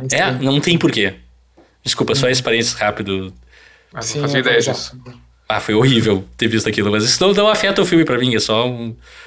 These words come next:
Speaker 1: uma curiosidade bizarra.
Speaker 2: Sim.
Speaker 3: Sim.
Speaker 1: Tá, mas só pra, daí só pra fechar rapidinho, minha bronca com o Aaron Sorkin é essa, assim.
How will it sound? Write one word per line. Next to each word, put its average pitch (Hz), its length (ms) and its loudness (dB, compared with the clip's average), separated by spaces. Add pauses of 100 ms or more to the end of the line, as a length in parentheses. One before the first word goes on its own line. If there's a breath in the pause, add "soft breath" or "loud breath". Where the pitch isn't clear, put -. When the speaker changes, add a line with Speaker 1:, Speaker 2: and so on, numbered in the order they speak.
(160 loud breath)
Speaker 1:
uma 131 140 0
curiosidade 131 580 2
bizarra. 123 760 -2 (1400)
Speaker 2:
Sim. 131 200 -18 (720)
Speaker 3:
Sim. 107 180 -20 (1400 soft breath)
Speaker 1:
Tá, 247 120 0
mas - 120 0
só 202 100 2
pra, 240 180 2 (240)
daí 180 160 2
só 185 140 0
pra 220 100 -2
fechar 196 280 0
rapidinho, 175 380 0
minha 147 100 0
bronca 170 240 2
com 175 80 -2
o - 20 2
Aaron 156 180 2
Sorkin 185 360 0
é 226 140 4
essa, 233 220 2
assim. 147 280 -2